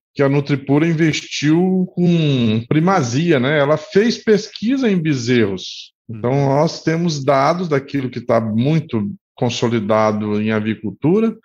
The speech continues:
Speaker 1: é, em bovinos.
Speaker 2: Uhum, uhum. E, e, professor, é, também, pra gente,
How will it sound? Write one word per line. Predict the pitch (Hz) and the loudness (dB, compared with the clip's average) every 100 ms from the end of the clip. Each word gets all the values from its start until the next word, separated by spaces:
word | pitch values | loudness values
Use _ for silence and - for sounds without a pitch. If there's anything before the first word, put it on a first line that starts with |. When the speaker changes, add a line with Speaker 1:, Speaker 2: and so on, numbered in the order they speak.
| - | -2
Speaker 1:
é, | 120 127 | 0 0
em | 147 | 0
bovinos. | 196 196 147 143 135 - - - | 0 0 -2 -2 -4 -8 -16 -16
Speaker 2:
Uhum, | 107 98 110 147 _ | -16 -16 -20 -20 _
uhum. | 123 92 104 123 _ _ _ | -20 -18 -20 -20 _ _ _
E, | 196 208 214 | -10 -8 -8
e, | 226 | -10
professor, | - 226 226 240 123 - 147 | -4 -4 0 -2 -4 -8 -4
é, | 143 139 | -2 -2
também, | 156 160 180 143 - - | -2 -2 -2 -4 -10 -12
pra | 143 | -12
gente, | 131 151 151 | -12 -14 -18